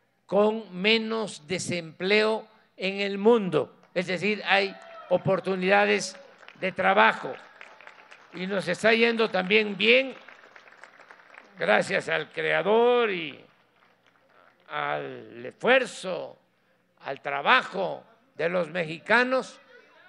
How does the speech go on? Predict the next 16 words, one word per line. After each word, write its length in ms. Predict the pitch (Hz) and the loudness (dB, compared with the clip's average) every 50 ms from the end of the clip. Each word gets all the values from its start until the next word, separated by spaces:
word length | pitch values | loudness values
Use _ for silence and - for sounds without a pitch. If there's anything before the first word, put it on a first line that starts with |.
| - - - | -20 -14 -4
porque 400 | - 190 208 208 185 190 185 196 | 0 0 0 0 0 0 -2 -2
también 520 | 185 185 185 180 180 180 196 226 247 247 240 | 0 0 0 0 0 0 0 0 0 0 0
nos 180 | 226 196 190 | -4 -4 -4
están 340 | 190 180 - 214 226 226 233 | -4 -2 0 0 0 2 2
ayudando 840 | 226 208 185 185 175 196 214 240 240 233 226 240 240 240 220 - - - - _ _ _ _ _ _ _ _ | 0 -2 -2 0 2 2 2 2 2 2 2 4 4 2 2 -2 -8 -16 -20 _ _ _ _ _ _ _ _
los 480 | - 160 160 175 202 214 233 214 - | -12 -6 0 2 2 4 2 2 -2
paisanos 840 | - - 185 180 175 151 - 180 214 214 214 208 208 208 202 - 143 | -6 -6 -6 -6 -6 -4 -2 0 0 0 0 0 -2 -4 -6 -6 -8
migrantes, 1040 | 170 185 190 190 180 170 202 214 220 214 208 202 - - 160 - - - - - - - - - - - - - 719 719 719 508 494 - - - - - - - - - - - - - - - - - - - - - - - - - - - - - - - - - - - - - - - | -8 -6 -6 -6 -4 0 4 4 4 4 2 -4 -8 -10 -12 -12 -12 -14 -18 -20 -20 -20 -20 -20 -20 -20 -20 -18 -18 -18 -16 -16 -18 -18 -18 -18 -16 -16 -16 -16 -16 -18 -18 -18 -18 -18 -20 -18 -18 -18 -18 -18 -18 -18 -18 -18 -18 -18 -18 -18 -18 -18 -18 -18 -18 -18 -20 -20 -20 -14 -6 -2
que 100 | 165 175 | 0 4
no 80 | 196 | 4
hay 120 | 220 233 220 | 4 4 4
que 280 | 226 214 220 208 202 | 4 4 4 4 4
olvidarlos, 960 | 202 202 202 185 196 202 190 220 220 220 202 196 180 165 135 - - - - - - - - - - - - - - - - - - - - - - | 4 2 2 0 0 0 4 4 4 4 2 0 -2 -4 -4 -6 -10 -16 -16 -18 -20 -20 -20 -20 -20 -20 -20 -20 -20 -20 -20 -20 -20 -20 -18 -14 -10
porque 440 | 143 143 - - 175 180 180 175 | -10 -10 -6 -2 0 0 2 0
se 180 | 156 - 170 160 | 0 0 -2 -2
fueron 460 | - - 220 254 262 262 262 247 202 | 2 2 4 4 4 4 2 0 -2